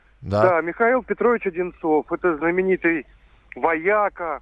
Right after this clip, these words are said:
Speaker 2: фронтовик, дважды Герой Советского Союза, очень известный, э, офицер.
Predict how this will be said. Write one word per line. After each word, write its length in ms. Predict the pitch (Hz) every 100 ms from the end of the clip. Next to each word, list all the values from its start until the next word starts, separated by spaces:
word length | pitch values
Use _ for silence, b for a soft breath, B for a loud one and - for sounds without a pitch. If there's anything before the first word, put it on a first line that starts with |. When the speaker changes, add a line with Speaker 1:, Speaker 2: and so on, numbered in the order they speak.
| _
Speaker 2:
фронтовик, 840 | 156 156 170 170 165 202 196 - -
дважды 380 | 139 185 160 160
Герой 340 | 147 160 165 143
Советского 480 | 156 160 151 160 147
Союза, 680 | 147 147 175 202 190 160 135 b b b b _ - -
очень 320 | 185 - 156 165
известный, 580 | 165 156 - 131 120 - _ _ -
э, 460 | 127 123 123 117 110 104 _ _
офицер. 640 | - - 160 - 190 202